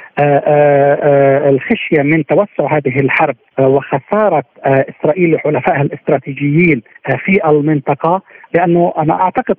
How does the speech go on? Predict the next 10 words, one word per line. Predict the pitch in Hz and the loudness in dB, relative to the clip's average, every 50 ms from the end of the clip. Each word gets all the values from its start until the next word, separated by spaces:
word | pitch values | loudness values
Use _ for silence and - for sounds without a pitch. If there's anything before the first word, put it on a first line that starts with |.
| - | -6
أنه | 151 147 147 147 143 | -4 -2 0 0 0
حتى | - - - - _ - 175 156 | -2 -4 -8 -8 _ -2 0 0
يعني | 147 143 143 139 | 0 0 0 0
دول | 165 196 202 185 | 2 2 2 2
المنطقة | 170 160 147 151 156 143 - 151 - - 135 | 0 -2 -2 -2 -2 -2 -4 -4 -2 0 0
وقادتها | 135 139 131 - - 147 143 170 156 - 147 123 135 139 151 156 | 0 0 0 0 -2 -2 -2 -2 -2 -2 -2 0 0 0 -2 -2
من | 156 143 147 | -2 -2 0
العرب | 147 139 127 165 165 156 143 143 | 0 0 0 0 0 0 0 0
وغير | 135 131 131 180 233 208 | 0 0 2 2 0 2
العرب | 156 135 123 131 135 143 160 | 0 0 0 0 0 -2 -2